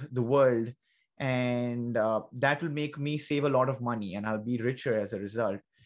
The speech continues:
But economically speaking, there are other factors to take into account, as in my health,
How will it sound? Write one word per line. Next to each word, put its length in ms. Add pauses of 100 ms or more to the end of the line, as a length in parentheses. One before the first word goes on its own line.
(260)
But 280
economically 880
speaking, 840
there 240
are 220
other 240
factors 480
to 80
take 240
into 260
account, 380
as 160
in 100
my 200
health, 380